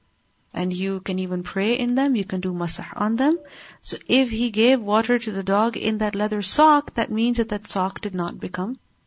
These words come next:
najis. Do you understand? So he was of that opinion that the dog, you know, the saliva is not necessarily najis. Now this was a long time ago, before the Prophet sallallahu alaihi wasallam even. So, Allahu A'lam, like I mentioned, that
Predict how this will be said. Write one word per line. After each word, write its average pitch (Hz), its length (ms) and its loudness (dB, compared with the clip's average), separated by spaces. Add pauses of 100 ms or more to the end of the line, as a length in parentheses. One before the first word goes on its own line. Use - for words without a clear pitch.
(320)
najis. 233 500 -4 (440)
Do - 80 -8
you 202 60 -2
understand? 214 480 -2 (440)
So 208 100 -4
he 220 120 2
was 220 140 4
of 202 100 0
that 208 180 4
opinion 190 400 -2
that 180 140 -2
the 180 60 -4
dog, 190 300 0 (500)
you 185 100 -4
know, 185 200 -4 (180)
the 180 100 -8
saliva 196 440 -2
is 196 180 -2
not 208 240 -4
necessarily 190 760 -4 (500)
najis. 170 480 -8 (140)
Now 196 80 0
this 269 220 4
was 311 300 4 (280)
a 226 100 2
long 254 680 6
time 202 280 -2
ago, 160 220 -4
before 208 360 -2
the 208 100 -6
Prophet 180 280 -6
sallallahu 170 380 -6
alaihi 165 160 -10
wasallam 170 140 -10
even. 175 260 -8
So, 220 220 -4 (440)
Allahu 190 280 0
A'lam, 240 280 2
like 196 180 -2
I 196 60 -4
mentioned, 208 320 -4
that 190 120 -6